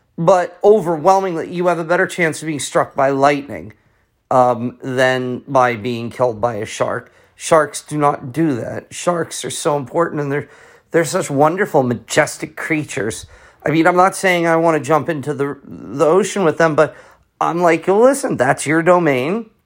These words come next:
okay?" <laughs> You know, my domain is on land because that's where I live. So I kind of run that. Uh, but as when you go into the water, you're going to their domain. And I believe it was Benchley said later that, uh, he,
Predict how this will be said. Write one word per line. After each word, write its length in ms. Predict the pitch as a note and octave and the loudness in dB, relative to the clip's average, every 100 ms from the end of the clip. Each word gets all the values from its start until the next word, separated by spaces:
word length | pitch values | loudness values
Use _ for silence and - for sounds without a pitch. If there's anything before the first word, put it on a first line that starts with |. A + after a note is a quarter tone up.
| - | -4
okay?" 560 | B2+ B2 C3 D3 E3 - | -4 0 0 0 -2 -8
<laughs> 60 | _ | _
You 80 | - | -2
know, 100 | D#3 - _ - - - | -2 -4 _ -20 -20 0
my 240 | E3 A#3+ | 2 4
domain 460 | B3+ G#3 E3 D#3+ E3+ | 4 2 0 -2 -2
is 160 | D3+ | 0
on 200 | E3 E3 | 2 2
land 440 | G3 B3+ A#2 F#2 - | 2 2 0 -6 -14
because 400 | A#2 - A#2 G#2+ | -16 -8 -8 -2
that's 400 | B2 A#2 - - | 0 0 -4 -4
where 180 | A#2+ A2+ | 0 2
I 100 | A2+ | 2
live. 340 | C3 C#3 F#2 - - _ | 2 2 0 -12 -20 _
So 260 | - - B2 | -8 2 4
I 140 | B2+ | 4
kind 320 | C3 D3 C#3 | 2 0 0
of 80 | A#2+ | 0
run 220 | A#2+ B2+ | 0 2
that. 300 | C#3 C3+ G2 - _ _ _ | 2 0 -4 -14 _ _ _
Uh, 240 | - C3+ | -4 -2
but 440 | - D3+ D3 - - | -2 2 2 2 -6
as 220 | C#3+ C3+ | -6 -4
when 140 | D3+ | -4
you 100 | C#3+ | -4
go 120 | D3 D#3+ | 0 0
into 120 | D3 | 0
the 60 | |
water, 320 | D3 A#3 C4+ F#3+ | 2 4 4 2
you're 100 | F3 | -2
going 260 | F#3 F3+ | 0 0
to 60 | D#3 | -2
their 240 | C3+ E3 | 2 2
domain. 520 | D#3 A#2+ A2+ A2+ F#2+ - _ _ _ _ | 2 -2 -4 -8 -10 -16 _ _ _ _
And 400 | - E3 E3 E3 | -4 0 0 0
I 180 | - F3+ | -2 -2
believe 300 | F#3 G#3 A#3 | 0 -2 -2
it 60 | A3 | -2
was 140 | A#2+ | -4
Benchley 440 | A#2 E3 D#3 D3+ B2+ | 0 0 0 -6 -8
said 320 | - C#3+ B2 | -4 -2 0
later 340 | B2+ C3 C#3+ | 0 2 0
that, 320 | B2 A#2+ - | 2 0 0
uh, 400 | - - A2 - | -8 -8 -10 -14
he, 360 | - C#3 C3+ - | -14 -10 -10 -12